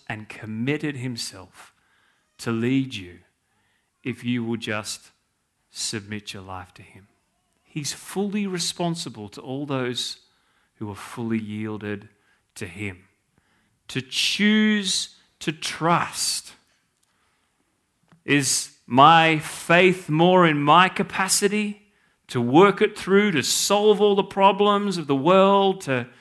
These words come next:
determine the direction of my life? Or is my faith in my capacity to simply trust him, to ask for wisdom, to check my motivations,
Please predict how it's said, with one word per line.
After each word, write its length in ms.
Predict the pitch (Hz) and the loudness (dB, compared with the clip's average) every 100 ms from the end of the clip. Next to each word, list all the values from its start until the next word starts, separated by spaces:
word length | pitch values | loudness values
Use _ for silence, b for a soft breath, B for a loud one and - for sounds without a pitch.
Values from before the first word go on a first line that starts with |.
| b b | b b
determine 760 | - - - - 220 226 214 208 | -12 -8 -4 4 4 6 4 2
the 80 | 175 | 2
direction 560 | 135 147 196 - 185 | 2 2 2 0 -2
of 80 | 180 | -2
my 180 | 160 143 | 2 4
life? 640 | 139 170 208 226 - - _ _ _ _ _ _ _ _ _ _ _ _ _ _ _ _ - | 4 2 0 -4 -10 -18 _ _ _ _ _ _ _ _ _ _ _ _ _ _ _ _ -4
Or 200 | 135 123 | 0 0
is 140 | 120 | -2
my 220 | 127 127 120 | -2 -2 -4
faith 640 | - 117 113 113 - - _ | -6 -4 -4 -6 -16 -20 _
in 140 | 123 110 | -8 -4
my 180 | 113 | -4
capacity 680 | 107 110 - 110 - 110 101 | -6 -14 -12 -10 -10 -12 -16
to 80 | 104 | -16
simply 400 | - 117 113 101 | -16 -16 -18 -20
trust 380 | - 101 - - | -20 -20 -20 -16
him, 200 | 107 - _ _ _ _ _ _ _ _ _ | -18 -18 _ _ _ _ _ _ _ _ _
to 80 | - - | -16 -6
ask 340 | 131 127 - | -4 -4 -8
for 220 | - 123 | -10 -12
wisdom, 340 | 110 98 - _ _ _ _ _ _ _ _ _ _ _ _ _ _ _ _ _ _ _ _ _ _ _ _ _ _ _ _ _ _ _ _ _ _ _ _ _ _ _ _ _ _ _ | -10 -14 -18 _ _ _ _ _ _ _ _ _ _ _ _ _ _ _ _ _ _ _ _ _ _ _ _ _ _ _ _ _ _ _ _ _ _ _ _ _ _ _ _ _ _ _
to 80 | _ | _
check 280 | - 123 - | -8 -8 -6
my 120 | 127 | -4
motivations, 880 | 131 135 107 101 - 117 - - | -2 -4 -6 -12 -14 -16 -20 -20